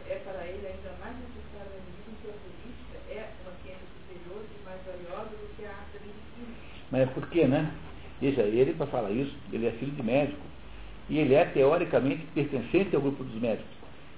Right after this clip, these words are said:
Speaker 2: Ele perdeu o pai muito cedo, ele não aprendeu a ser médico, mas o, o fato de que a obra de Aristóteles é setenta por cento biológica deve ter algum resquício de uma origem, ele deve ter, quando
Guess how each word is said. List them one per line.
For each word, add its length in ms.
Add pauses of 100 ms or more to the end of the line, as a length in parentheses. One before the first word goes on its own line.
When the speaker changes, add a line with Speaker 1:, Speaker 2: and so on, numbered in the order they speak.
Speaker 2:
Ele 120
perdeu 320
o 40
pai 160
muito 300
cedo, 260
ele 80
não 80
aprendeu 320
a 60
ser 160
médico, 360
mas 240
o, 40
o 320 (180)
fato 220
de 60
que 120
a 80
obra 180
de 120
Aristóteles 580
é 160
setenta 320
por 220
cento 240
biológica 680 (520)
deve 220 (100)
ter 180
algum 260
resquício 580
de 100
uma 120
origem, 640
ele 120
deve 240
ter, 300 (380)
quando 340